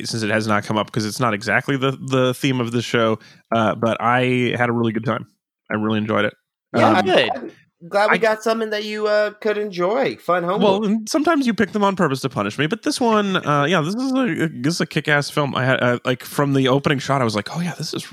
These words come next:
Speaker 1: really, this is, this is
Speaker 2: Yeah.
Speaker 1: really good."
Speaker 2: I
Speaker 1: Um,
Speaker 2: mean, easily another just pr-, just, can we take a few minutes to really just gush about this movie before
Speaker 1: No,
Speaker 2: we
Speaker 1: we're
Speaker 2: kinda
Speaker 1: out of
Speaker 2: wrap
Speaker 1: time.
Speaker 2: up? Okay, well, let me
Speaker 1: <laughs>
Speaker 2: say one thing.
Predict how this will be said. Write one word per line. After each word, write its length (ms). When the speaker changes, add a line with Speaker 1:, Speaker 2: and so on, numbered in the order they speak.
Speaker 1:
really, 640
this 160
is, 300
this 80
is 100
Speaker 2:
Yeah. 160
Speaker 1:
really 300
good." 240
Speaker 2:
I 100
Speaker 1:
Um, 60
Speaker 2:
mean, 220
easily 760
another 340
just 280
pr-, 340
just, 300
can 120
we 80
take 140
a 60
few 220
minutes 360
to 100
really 260
just 260
gush 280
about 300
this 180
movie 380
before 340
Speaker 1:
No, 140
Speaker 2:
we 40
Speaker 1:
we're 80
Speaker 2:
kinda 60
Speaker 1:
out 60
of 40
Speaker 2:
wrap 100
Speaker 1:
time. 160
Speaker 2:
up? 280
Okay, 160
well, 180
let 160
me 100
Speaker 1:
<laughs> 140
Speaker 2:
say 80
one 240
thing. 240